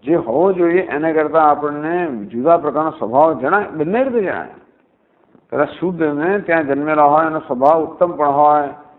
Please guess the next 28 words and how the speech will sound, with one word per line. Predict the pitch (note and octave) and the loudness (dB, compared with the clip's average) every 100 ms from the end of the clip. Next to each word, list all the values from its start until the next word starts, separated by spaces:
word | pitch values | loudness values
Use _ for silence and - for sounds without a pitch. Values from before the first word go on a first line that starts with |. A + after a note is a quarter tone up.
| _ _ _ _ | _ _ _ _
કે | D3+ | -6
પછી | C#3 C3+ D#3+ | -6 -2 0
ઊ-, | C#3+ D3 - D#3+ | 0 -6 -8 -8
ઊંચામાં | D#3+ F3 F3 E3+ D#3+ | -4 -4 2 2 2
જન્મેલો | D3 D3 D3+ D3+ | 0 -2 0 0
સ્વભાવ | D3 D3 D3 | 0 0 0
નીચો | C3 A#2+ F3+ | -2 0 0
પણ | E3 D#3 | 2 2
હોય, | C#3 D3+ C3+ E3+ G#3+ - - _ _ | 4 4 4 0 -4 -10 -20 _ _
અન્યથા | C3+ D#3 D#3 F3+ G#3 | -6 -4 0 2 2
પ્રતીતિઃ | G3+ C#3 C3+ D3+ C3+ D3 D3 F3+ | 0 -2 0 0 0 2 2 2
તો | |
ઔપાધિક. | B2 A#2+ C#3+ C3+ C#3 D#3+ D#3+ C#3+ C3+ F#3+ - _ _ _ _ _ _ C#2+ C2+ - _ _ _ _ | 0 0 2 4 4 0 -2 -6 -6 -14 -18 _ _ _ _ _ _ -16 -14 -14 _ _ _ _
તો | D#3+ | -4
કે | D3 | 0
એ | D3 F#3+ F#3+ | 2 2 2
સામાન્ય | A#2 D3+ G3 F#3+ | -2 0 -2 0
નિયમ | F3 G#3 | 0 0
નથી, | G3 F3 F#3 C#4+ | 0 0 0 -2
એ | D4+ F3 | -6 -6
તો | G3 | -4
વિશેષતા | E3 D3+ G3+ G#3+ G#3 D#3+ | -4 -4 -2 -2 2 0
છે | D3 E3+ A3+ C4+ - - _ | 0 -2 -2 -4 -16 -20 _
ઉપાધિને | C3 A#2+ D3 C#3+ C#3+ C3 | -12 2 4 4 0 -2
કારણે, | - F#2 F2 F2 | -4 -6 -6 -12
એવું | - A2+ | -8 -8
હોઈ | G#2 G#2 | -6 -10
શકે. | - D#2+ - | -10 -12 -12